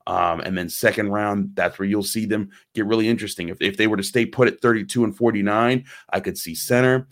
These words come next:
I could see linebacker, I could see still defensive lineman, I could see edge coming there. I, I also could see receiver. I think that's another thing that they've done, is that with the way that they've balanced the roster,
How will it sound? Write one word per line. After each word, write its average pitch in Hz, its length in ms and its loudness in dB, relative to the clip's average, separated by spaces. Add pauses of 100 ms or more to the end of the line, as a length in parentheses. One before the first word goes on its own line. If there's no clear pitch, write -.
(260)
I 98 120 0
could 95 140 -4
see 80 120 -6
linebacker, 120 920 2 (400)
I 92 140 0
could 92 180 -8
see 98 280 -4
still 110 260 0
defensive 92 480 -4
lineman, 110 400 4
I 95 100 0
could 98 140 -8
see - 220 -8
edge 98 300 0
coming 117 280 4
there. 123 360 4 (200)
I, 92 120 -2
I 92 160 0
also 107 260 -2
could 104 160 -8
see 127 120 -4
receiver. 127 560 -4 (220)
I - 60 -12
think 95 120 -8
that's 95 140 -8
another 104 180 -2
thing 104 140 -4
that 95 80 -6
they've 104 180 -2
done, 110 200 0
is 98 140 -4
that 92 200 -2
with 98 120 -8
the 95 80 -6
way 98 160 0
that 101 100 -4
they've 98 220 -8
balanced 98 380 -2
the 92 80 -8
roster, 90 600 -4